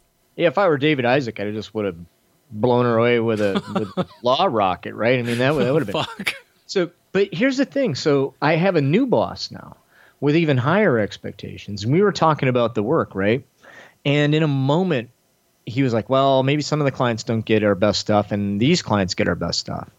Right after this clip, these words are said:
Speaker 1: I just looked at him and I said, "Man, that's a cop-out. We can't do that. We gotta, we gotta give all of our clients the best stuff." And he nodded his head. And the next, that night, I couldn't sleep, Joe.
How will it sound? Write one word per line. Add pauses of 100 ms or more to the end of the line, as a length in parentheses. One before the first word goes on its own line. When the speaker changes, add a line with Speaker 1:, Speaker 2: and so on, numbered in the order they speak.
Speaker 1:
I
just
looked
at
him
and
I
said, (840)
"Man,
that's
a
cop-out.
We
can't
do
that. (720)
We
gotta,
we
gotta
give (200)
all
of
our
clients
the
best
stuff." (1700)
And
he
nodded
his
head. (1300)
And
the
next,
that
night,
I
couldn't
sleep,
Joe.